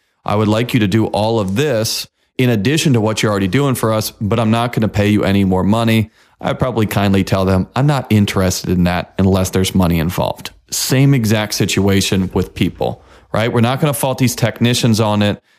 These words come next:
How can you motivate someone, you know, financially to do more if there's no physical way to do that on an hourly or salary model? Another thing here is that kind of goes hand in hand in this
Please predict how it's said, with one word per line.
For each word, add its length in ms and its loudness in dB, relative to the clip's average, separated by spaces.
How 220 -2
can 160 0
you 80 4
motivate 520 2
someone, 640 0
you 120 -8
know, 140 -6
financially 1000 0
to 120 -2
do 220 0
more 500 0
if 220 -4
there's 200 0
no 240 2
physical 580 0
way 180 0
to 100 -4
do 320 0
that 320 -2
on 160 0
an 140 2
hourly 460 -2
or 60 -2
salary 440 -2
model? 360 -4
Another 220 0
thing 200 0
here 280 2
is 480 0
that 180 -2
kind 180 -2
of 80 -2
goes 220 0
hand 340 0
in 80 0
hand 300 0
in 120 2
this 360 -2